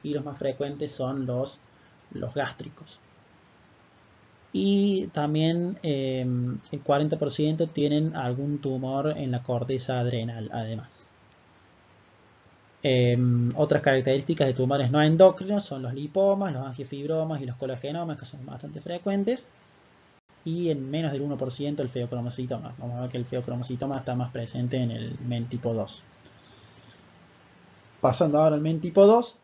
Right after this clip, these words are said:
tenemos el dos A, que a su vez se divide en el men dos A clásico, que es el que vimos en la facultad,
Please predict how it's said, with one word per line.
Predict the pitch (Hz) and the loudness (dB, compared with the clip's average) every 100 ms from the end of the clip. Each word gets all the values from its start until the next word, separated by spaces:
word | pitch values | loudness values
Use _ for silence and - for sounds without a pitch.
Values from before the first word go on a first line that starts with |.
| _ | _
tenemos | 139 139 143 | -10 -8 -8
el | 131 123 | -8 -8
dos | 143 139 | -6 -6
A, | 220 190 202 - _ _ | -4 -4 -6 -12 _ _
que | - | -10
a | |
su | - 135 | -8 -6
vez | 139 147 | -6 -6
se | - - 127 | -10 -12 -8
divide | 123 120 131 139 | -6 -4 -4 -4
en | 127 | -4
el | 120 | -4
men | 123 135 139 | -4 -6 -6
dos | 139 123 | -6 -6
A | 135 | -6
clásico, | 165 185 170 170 160 | 0 2 2 0 0
que | 156 | 0
es | 123 | -2
el | 127 | -4
que | 127 | -4
vimos | 123 131 135 | -4 -4 -4
en | 131 | -8
la | 139 | -8
facultad, | 135 - 135 147 175 | -10 -6 -2 0 0